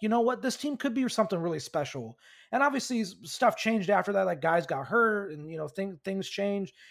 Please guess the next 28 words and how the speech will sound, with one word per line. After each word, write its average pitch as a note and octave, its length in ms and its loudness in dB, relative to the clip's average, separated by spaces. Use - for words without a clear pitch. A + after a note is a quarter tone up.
And E3+ 100 -2
then F#3+ 80 4
obviously F#3+ 280 4
there F#3+ 100 6
was F3 140 4
the E3+ 80 4
run F3+ 180 4
they F3 120 2
just D#3+ 220 -4
went E3+ 140 0
on E3 80 0
before E3 260 -2
the D3+ 100 -4
season, D#3+ 680 -2
uh, D3 180 -4
went E3 180 -4
on D#3+ 100 -2
hiatus. E3 720 -4
But F#3 260 2
that B3 280 4
one C4+ 220 0
game, A3+ 380 0
like, F#3+ 240 -4
it A#3 80 0
was G#3+ 160 2
on C4 240 4
the D4 80 6
road. F3+ 600 2